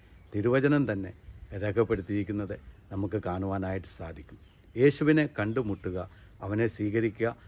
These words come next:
അവനെ ഉള്ളിൽ നിറയ്ക്കുക എന്നുള്ളതാണ് ജീവിതത്തിൽ നമുക്ക് ഏറ്റവും സന്തോഷം നൽകുന്നതും നമ്മുടെ ജീവിതം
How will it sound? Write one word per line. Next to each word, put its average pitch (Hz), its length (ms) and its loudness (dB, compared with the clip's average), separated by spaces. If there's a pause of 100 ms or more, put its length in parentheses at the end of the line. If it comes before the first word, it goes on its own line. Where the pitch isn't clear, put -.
(200)
അവനെ 104 200 0 (120)
ഉള്ളിൽ 131 280 2 (100)
നിറയ്ക്കുക 98 400 -4 (420)
എന്നുള്ളതാണ് 98 600 0 (460)
ജീവിതത്തിൽ 117 480 2 (340)
നമുക്ക് 101 360 -4
ഏറ്റവും 120 420 -2 (480)
സന്തോഷം 143 560 6 (100)
നൽകുന്നതും 98 560 -2 (420)
നമ്മുടെ 101 220 0 (120)
ജീവിതം 117 400 4